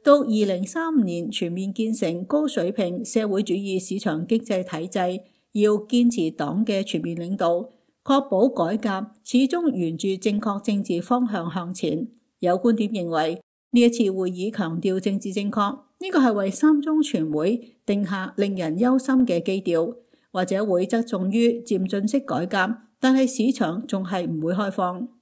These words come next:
中國經濟財政持續惡化，中共當局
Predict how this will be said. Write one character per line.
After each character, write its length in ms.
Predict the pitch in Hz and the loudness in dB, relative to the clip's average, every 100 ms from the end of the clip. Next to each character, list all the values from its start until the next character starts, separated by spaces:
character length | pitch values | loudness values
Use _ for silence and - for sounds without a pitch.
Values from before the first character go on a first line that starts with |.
| _ _ _ _ | _ _ _ _
中 160 | - 233 | 2 4
國 160 | 220 180 | 4 4
經 200 | 233 233 | 4 4
濟 340 | 202 190 - | 4 0 -2
財 240 | - 165 165 | -4 -4 -2
政 240 | 202 202 | -2 -2
持 160 | 202 160 | -2 -2
續 120 | 180 | -2
惡 140 | 185 190 | -2 -2
化， 400 | 202 196 190 - _ _ | -2 -4 -6 -12 _ _
中 200 | 349 359 | -4 2
共 220 | 226 202 | 2 2
當 260 | 269 277 | 2 2
局 80 | 262 | 2